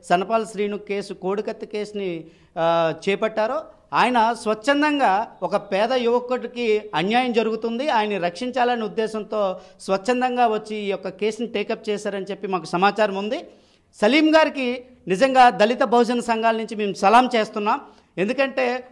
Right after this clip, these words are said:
ఒక పేద అమాయక దళిత బిడ్డను కాపాడడానికి మీరు చేస్తున్న త్యాగం కానీ, మీరు చేస్తున్న ఉద్యమానికి మేము వెన్నంటే ఉంటాం. ఎందుకంటే సీఎం క్యాంప్ ఆఫీస్కి అనేక సార్లు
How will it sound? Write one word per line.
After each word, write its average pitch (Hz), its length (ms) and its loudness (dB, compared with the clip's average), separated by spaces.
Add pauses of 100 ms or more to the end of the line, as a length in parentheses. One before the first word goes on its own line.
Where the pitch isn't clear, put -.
(140)
ఒక 170 120 0
పేద 208 460 2
అమాయక 240 960 4 (240)
దళిత 208 300 2
బిడ్డను 254 380 0
కాపాడడానికి 226 1080 0 (200)
మీరు 254 380 2 (160)
చేస్తున్న 247 480 0
త్యాగం 233 640 2
కానీ, 226 260 0
మీరు 233 220 -4
చేస్తున్న 233 480 -4
ఉద్యమానికి 226 640 -2
మేము 202 220 -4
వెన్నంటే 226 460 -2
ఉంటాం. 226 400 -4 (380)
ఎందుకంటే 262 580 -2 (300)
సీఎం 311 360 2
క్యాంప్ 294 260 0
ఆఫీస్కి 277 460 -4
అనేక 285 340 2
సార్లు 247 580 0